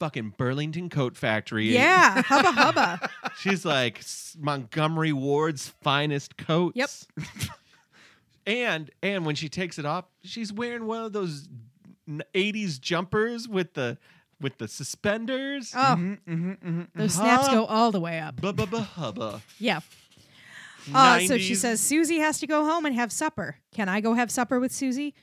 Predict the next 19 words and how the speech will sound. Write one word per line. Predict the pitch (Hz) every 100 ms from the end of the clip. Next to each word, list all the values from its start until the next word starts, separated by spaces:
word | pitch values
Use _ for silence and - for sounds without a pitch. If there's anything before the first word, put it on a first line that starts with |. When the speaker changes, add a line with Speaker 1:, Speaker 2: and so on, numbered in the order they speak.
| -
Speaker 2:
"No, | 214 294 233
your | 208 180
supper | - 196 185
is | 175 185
almost | 185 165 -
ready." | 214 185 - - _ _ _ _
Brought | 208 285 -
to |
you | 294 269
by | 254
the | 240
Supper | - 208 175
Council. | 185 151 - - - _ _ - -
<laughs> | 349 - - - -
Speaker 1:
Supper. | - 320 240 127 101 -
It's | 151 170 143
what's | 151 -
for | - 220
supper. | - - - 247 - 147